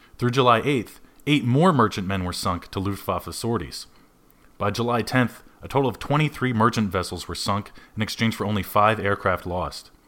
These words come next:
And the escort diversion to find the Tirpitz? It never found its prey.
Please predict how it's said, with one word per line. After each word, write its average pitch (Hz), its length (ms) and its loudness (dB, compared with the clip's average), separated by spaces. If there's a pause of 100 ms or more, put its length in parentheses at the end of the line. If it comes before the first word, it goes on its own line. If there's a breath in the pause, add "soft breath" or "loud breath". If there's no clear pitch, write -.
(480 loud breath)
And 107 140 -2
the 110 80 2
escort 127 400 0
diversion 104 460 2
to 92 80 -4
find 107 240 2
the 95 60 -2
Tirpitz? - 560 0 (500)
It 92 100 -4
never 104 220 0
found 104 240 0
its 87 100 -10
prey. 90 320 -2